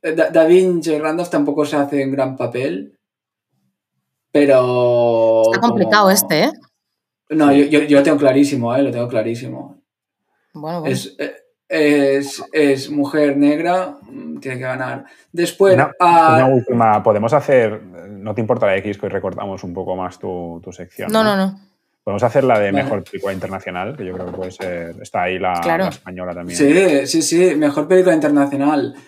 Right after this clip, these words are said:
Speaker 1: A ver, está Yo Capitán, La Sociedad de la Nieve, Sala de Profesores, que sale el, ese director turco y alemán, es decir, los dos países más
Speaker 2: Yo
Speaker 1: conocidos de todos, ah, Perfect Days, ah, y La Zona de Interés.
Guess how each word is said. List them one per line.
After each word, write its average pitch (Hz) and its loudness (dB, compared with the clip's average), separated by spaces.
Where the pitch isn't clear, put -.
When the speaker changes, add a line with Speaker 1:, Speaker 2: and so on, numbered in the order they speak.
Speaker 1:
A - 0
ver, 160 4
está - 0
Yo 160 2
Capitán, 160 0
La 143 -4
Sociedad 139 0
de 143 4
la 131 0
Nieve, 180 0
Sala 139 2
de 135 4
Profesores, 143 -4
que 139 -4
sale 117 -2
el, 120 -4
ese 139 -8
director 123 -6
turco 127 -4
y 123 0
alemán, 120 -2
es 131 -2
decir, 120 -6
los 123 -6
dos 135 -4
países 135 -2
más 131 -2
Speaker 2:
Yo 175 0
Speaker 1:
conocidos 120 -6
de 127 -8
todos, 170 0
ah, 151 2
Perfect 143 -2
Days, 190 0
ah, 131 -2
y 147 2
La 127 0
Zona 147 0
de 143 4
Interés. 123 -8